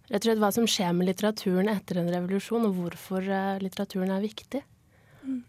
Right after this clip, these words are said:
Speaker 1: Mm, særlig kanskje, en jeg har lyst til å lese, men ikke har lest,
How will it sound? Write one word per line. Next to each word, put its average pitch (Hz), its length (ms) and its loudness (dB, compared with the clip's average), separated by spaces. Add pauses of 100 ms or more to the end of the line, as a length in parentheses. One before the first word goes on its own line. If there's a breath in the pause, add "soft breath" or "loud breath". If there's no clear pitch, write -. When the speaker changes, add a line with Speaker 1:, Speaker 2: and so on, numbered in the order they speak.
(100)
Speaker 1:
Mm, 214 360 4
særlig 196 720 -4
kanskje, 208 640 -2
en 196 120 4
jeg 202 80 4
har 208 80 4
lyst 190 280 -2
til 180 100 0
å 180 40 2
lese, 180 220 -4
men 240 140 0
ikke 214 160 -8
har 180 160 -2
lest, 208 320 -6